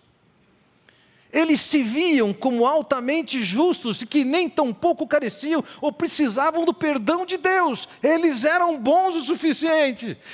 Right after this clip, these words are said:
E o Senhor Jesus não pactuou com isso. E na medida que o tempo foi passando, o Senhor tá lançando advertências mais fortes e juízos mais fortes.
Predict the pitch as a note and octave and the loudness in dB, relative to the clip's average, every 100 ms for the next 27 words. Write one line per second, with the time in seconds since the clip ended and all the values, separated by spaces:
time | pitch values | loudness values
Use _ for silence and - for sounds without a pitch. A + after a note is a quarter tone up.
0 | - - D3+ C#3 B2+ D3+ C3+ B2 B2+ - | -16 -4 -2 -2 -4 -6 -6 -4 -6 -8
1 | B2 F#2+ - B2+ B2 B2 - - A2 A2 | -10 -10 -10 -8 -6 -8 -10 -20 -20 -20
2 | - E2+ - - - _ _ _ _ _ | -20 -18 -18 -18 -20 _ _ _ _ _
3 | _ _ _ _ _ _ _ _ _ - | _ _ _ _ _ _ _ _ _ 0
4 | A#3+ C#4+ D4 D#4+ D#4+ - E4 - D4+ - | 2 2 2 2 0 0 -2 -2 -4 -2
5 | B3 - - C#4+ D#4 C#4+ A3 - - C#4 | -2 -4 -2 2 2 2 0 -4 -4 -2
6 | C4 D4 D4+ - C#4+ C#4 C4+ G#3+ - D#4 | 0 0 0 2 2 2 0 0 -2 0
7 | C#4+ B3 C4 A3+ D#4+ E4+ - B3 B3+ A#3 | 0 0 0 0 0 0 0 -2 -2 -2
8 | - - C#4+ D#4 C4+ B3+ B3+ - - B3+ | -4 -2 2 2 0 -4 -6 -6 -2 0
9 | B3+ A#3 D4 E4+ F#4 B3+ A#3 D4+ D4 - | 2 2 4 4 4 0 -2 -2 -2 0
10 | E4+ F4 C4+ - - - - - - | 2 2 0 -8 -14 -14 -12 -14 -18